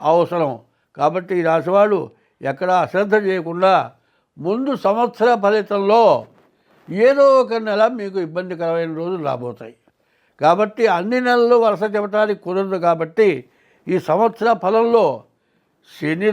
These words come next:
రాహువులు, కుజ గురువుల్ని ప్రత్యేకించి చెబుతూ ఉండటం జరుగుతుంది. మిగతా గ్రహాల వల్ల సమస్యలు రావచ్చు. కాబట్టి మీరు ఏం చేయాలి అంటే ముందు రాహువుకి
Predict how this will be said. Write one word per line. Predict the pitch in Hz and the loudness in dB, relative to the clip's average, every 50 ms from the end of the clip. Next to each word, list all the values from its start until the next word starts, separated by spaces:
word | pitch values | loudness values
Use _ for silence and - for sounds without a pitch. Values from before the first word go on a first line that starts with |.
| 202 | 4
రాహువులు, | 190 185 180 170 170 180 185 185 202 196 180 - | 4 4 4 2 2 0 0 2 2 2 2 0
కుజ | - 165 165 175 175 170 | -6 -4 -2 -2 -2 -2
గురువుల్ని | 175 170 165 170 165 165 165 196 208 - - | -2 -2 -2 -4 -4 -4 -2 -2 -2 -2 -4
ప్రత్యేకించి | - 147 135 - 170 170 170 175 180 185 190 170 | -8 -12 -8 -6 -6 -4 -4 -4 -6 -6 -8 -8
చెబుతూ | 160 160 170 - 175 170 | -8 -8 -6 -4 -4 -2
ఉండటం | 160 156 156 180 175 170 156 | -2 -4 -6 -6 -6 -4 -4
జరుగుతుంది. | 151 151 147 147 147 135 123 120 113 - - - _ _ _ _ _ _ - | -4 -4 -6 -10 -14 -16 -16 -16 -18 -20 -20 -20 _ _ _ _ _ _ -6
మిగతా | 165 190 226 247 233 247 226 220 214 | 0 2 2 4 4 4 4 4 4
గ్రహాల | 220 190 180 190 190 185 185 | 4 4 4 4 4 4 4
వల్ల | 190 196 185 147 151 | 4 2 2 0 -2
సమస్యలు | 160 175 180 - - 180 165 160 160 170 | -4 -4 -4 -6 -4 -4 -2 0 2 4
రావచ్చు. | 185 196 202 175 - 180 175 175 | 4 4 2 0 -2 -2 0 0
కాబట్టి | 175 175 175 165 175 180 160 139 135 135 _ _ _ _ _ - | 0 0 -2 -6 -6 -4 -4 -4 -4 -8 _ _ _ _ _ -10
మీరు | - 156 175 175 165 160 165 175 | -4 0 0 2 2 2 2 0
ఏం | 180 170 156 170 | 0 -2 -2 -2
చేయాలి | 160 160 160 160 156 156 151 147 | 2 2 4 4 4 2 0 -2
అంటే | 135 139 165 160 147 131 120 113 _ _ _ _ _ _ _ - 147 185 | -4 -4 -4 -2 -2 -2 -4 -6 _ _ _ _ _ _ _ -10 -4 -2
ముందు | 220 247 247 240 220 190 165 160 165 170 170 _ _ _ _ _ - | -2 0 4 4 4 4 4 2 0 -4 -10 _ _ _ _ _ -12
రాహువుకి | 120 123 135 143 156 147 170 180 175 165 165 190 185 185 | -6 0 2 4 4 4 4 4 2 0 -2 -2 -2 -2